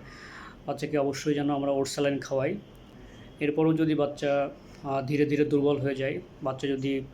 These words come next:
ওটস স্যালাইন বা পানি খেতে না চায়, বাচ্চা যদি চোখ বসে যায়, বাচ্চার যদি প্রস্রাব কমে যায়, এসব লক্ষণ দেখা গেলে অবশ্যই আমরা বাচ্চাকে তাৎক্ষণিক হাসপাতালে নিয়ে আসবো এবং ডাক্তারের শরণাপন্ন হব।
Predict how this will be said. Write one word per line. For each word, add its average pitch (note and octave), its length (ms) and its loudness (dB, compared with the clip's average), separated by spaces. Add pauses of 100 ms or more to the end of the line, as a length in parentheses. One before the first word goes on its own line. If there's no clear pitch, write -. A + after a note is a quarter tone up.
ওটস C#3+ 200 -4
স্যালাইন C#3 320 0
বা C3+ 100 0
পানি C3+ 260 -2
খেতে C#3 260 -6
না C3 180 0
চায়, C3 260 -8 (560)
বাচ্চা C#3 240 -4
যদি C#3 220 0 (100)
চোখ D3 320 4 (180)
বসে C#3 280 0
যায়, C#3 280 -2 (200)
বাচ্চার C3+ 320 -4
যদি C3+ 200 -2
প্রস্রাব C#3 480 -2 (120)
কমে D3 240 2
যায়, C#3 220 -2 (680)
এসব D#3 260 -2
লক্ষণ D3+ 320 2
দেখা C#3 220 0
গেলে C#3 280 -2
অবশ্যই D3 480 0
আমরা C3+ 340 -2 (180)
বাচ্চাকে C#3 440 -4 (100)
তাৎক্ষণিক C#3 400 -6
হাসপাতালে C#3+ 420 -4
নিয়ে C#3 120 -2
আসবো C3+ 220 -2
এবং C#3+ 340 0 (440)
ডাক্তারের C#3 360 -2
শরণাপন্ন C#3 560 -2
হব। C3+ 320 -2